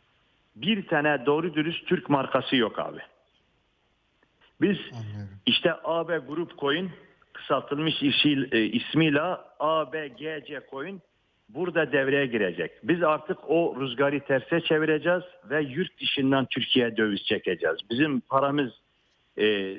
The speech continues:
Speaker 1: dövize çevrilip yurt dışına gidip kaybolmayacak. Biz yurt dışındaki yatırımcıyı Türkiye'ye çekeceğiz ve A B Grup Coin'i tü-, dünyaya ihraç edeceğiz.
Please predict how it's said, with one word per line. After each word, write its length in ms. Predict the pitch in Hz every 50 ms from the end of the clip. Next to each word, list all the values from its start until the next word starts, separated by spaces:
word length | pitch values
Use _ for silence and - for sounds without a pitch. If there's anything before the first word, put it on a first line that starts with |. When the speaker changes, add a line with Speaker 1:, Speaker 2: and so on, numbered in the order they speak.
| 95 98
Speaker 1:
dövize 560 | 104 131 143 151 151 127 117 139 131 117 110 -
çevrilip 640 | - - 139 135 131 135 143 143 151 156 131 - 117
yurt 280 | 117 127 160 143 - -
dışına 440 | 135 120 - 131 127 120 110 101 - - _ _
gidip 300 | 123 123 160 - - _
kaybolmayacak. 840 | - 147 147 143 127 143 151 165 170 170 165 160 156 - 170 175 170 _ _ _ _ _ _ _ _ 127
Biz 160 | 160 190 175 - - - _ _ _ _ _ _ 101
yurt 320 | 107 143 202 202 - -
dışındaki 520 | 151 143 - 147 143 135 135 127 127 - 131
yatırımcıyı 880 | 123 135 139 135 - - 143 147 139 123 120 147 160 190 196 175 - - - _ _ _ _ _ _ _ _ _ -
Türkiye'ye 420 | - 170 160 - - 180 180 170
çekeceğiz 640 | - 185 175 165 - 180 165 170 185 185 165 139 127
ve 180 | 151 156 156 156 143
A 240 | 151 165 160 151 143
B 80 | 156
Grup 380 | 139 123 135 139 147 143 - -
Coin'i 460 | 143 139 135 135 143 170 185 - - -
tü-, 360 | - 156 156 120 - 123 110
dünyaya 340 | 135 143 143 139 147 160 165 -
ihraç 360 | 135 120 123 127 127 120 110
edeceğiz. 420 | 110 95 90 87 82 - 73 -